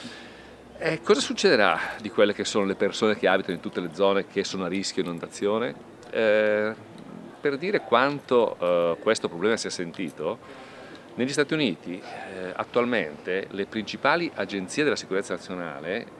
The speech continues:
eh, la U S Navy, la U S Air Force, hanno sviluppato delle task force che si occupano dei problemi ambientali.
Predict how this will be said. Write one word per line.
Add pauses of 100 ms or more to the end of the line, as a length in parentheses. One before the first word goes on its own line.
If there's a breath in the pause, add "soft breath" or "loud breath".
(120)
eh, (180)
la
U
S
Navy, (360 loud breath)
la
U
S
Air
Force,
hanno
sviluppato
delle
task
force
che
si
occupano
dei
problemi
ambientali.